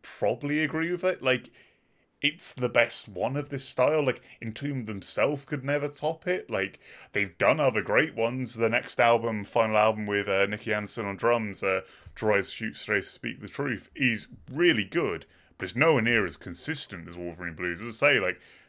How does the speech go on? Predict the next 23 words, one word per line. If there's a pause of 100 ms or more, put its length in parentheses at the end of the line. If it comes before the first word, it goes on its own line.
there's
ten
tracks,
start
to
finish,
that
are
just (920)
absolutely
excellent. (480)
There's,
uh,
some
other,
uh,
like, (460)
moments
that
I
wanna
mention.
Like,